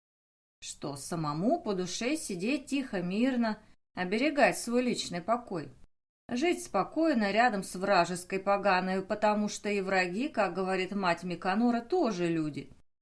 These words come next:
Глушак возмущался ее словами. Но насколько искренне это возмущение?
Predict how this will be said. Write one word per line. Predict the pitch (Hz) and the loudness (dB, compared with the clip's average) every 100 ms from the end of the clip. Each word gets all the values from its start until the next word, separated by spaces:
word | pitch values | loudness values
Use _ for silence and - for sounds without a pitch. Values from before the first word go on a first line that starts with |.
| _ _ _ _ _ _ _ _ - | _ _ _ _ _ _ _ _ -10
Глушак | 180 190 202 - 294 302 220 | -4 -4 -4 -4 -2 -2 -2
возмущался | 202 185 185 - - 214 220 - | -4 -2 -4 -4 0 2 2 0
ее | 196 190 196 | 0 0 -2
словами. | - 208 208 185 156 147 - - _ _ _ _ | -2 0 0 -2 -6 -10 -16 -20 _ _ _ _
Но | 185 185 | -4 -2
насколько | 190 196 - 220 208 | 0 -2 -2 -2 -2
искренне | - - 311 269 - 190 190 180 | -4 0 0 0 -2 -2 0 0
это | 175 170 | -2 -4
возмущение? | 180 196 208 - 202 160 139 | -2 -2 0 0 0 -2 -4